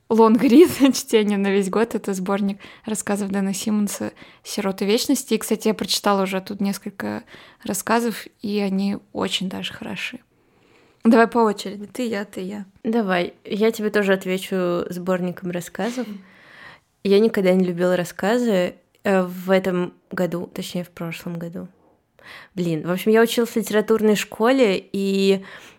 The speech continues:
Speaker 2: мне нужно было написать рассказ, и я поняла, что я абсолютно не знаю, как это делать.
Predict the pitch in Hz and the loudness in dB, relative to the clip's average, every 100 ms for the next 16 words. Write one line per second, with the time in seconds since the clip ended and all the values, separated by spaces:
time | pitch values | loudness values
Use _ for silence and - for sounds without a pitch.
0 | - 208 220 220 208 202 196 - 196 190 | 2 4 6 6 6 4 4 2 0 2
1 | 175 - 233 - 190 185 185 170 175 - | 0 0 0 2 2 2 0 0 -2 -2
2 | 175 170 - 160 160 165 156 156 151 - | -4 -2 -6 -6 -4 -4 -4 -4 -6 -8
3 | 165 156 - 170 226 226 | -10 -10 -6 -2 -2 -4